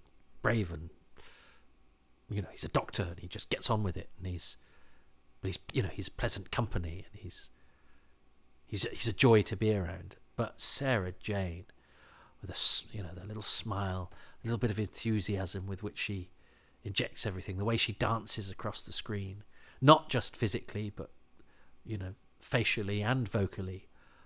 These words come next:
I love her. Oh, God, I'd marry her, you know. I wish, I'd love to marry Sarah Jane Smith. And I'm not saying that in a, in a leery sort of way either, although she's a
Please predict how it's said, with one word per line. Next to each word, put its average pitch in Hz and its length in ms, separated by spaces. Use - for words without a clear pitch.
I 117 140
love 104 200
her. - 100
Oh, 104 320
God, 123 240
I'd 90 200
marry 113 200
her, 85 120
you 92 120
know. 98 180
I 98 220
wish, 113 220
I'd 110 220
love 113 300
to 98 80
marry 92 280
Sarah 92 340
Jane 92 260
Smith. - 300
And 120 100
I'm 135 100
not - 180
saying 131 220
that 123 200
in 117 100
a, 101 200
in 110 100
a 110 80
leery 113 540
sort - 280
of 92 80
way 101 100
either, 123 240
although 90 240
she's 95 240
a 92 80